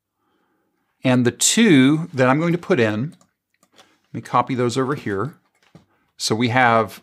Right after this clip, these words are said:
security audit and we have secrets. Now, will we find anything different? Let's see.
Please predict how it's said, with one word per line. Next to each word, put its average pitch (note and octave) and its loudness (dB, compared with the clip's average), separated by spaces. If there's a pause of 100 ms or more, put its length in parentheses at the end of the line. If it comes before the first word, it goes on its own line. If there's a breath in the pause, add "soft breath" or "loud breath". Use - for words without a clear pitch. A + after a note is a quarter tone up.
security A2+ -4
audit D#3+ 0 (500)
and C3 -2
we D3+ -4
have B2+ 2 (140)
secrets. - -4 (460)
Now, A#2 0 (220)
will C3 -2
we C#3 0
find D#3+ 2
anything E3 -4
different? F3+ -4 (300)
Let's B2 -4
see. A2+ -2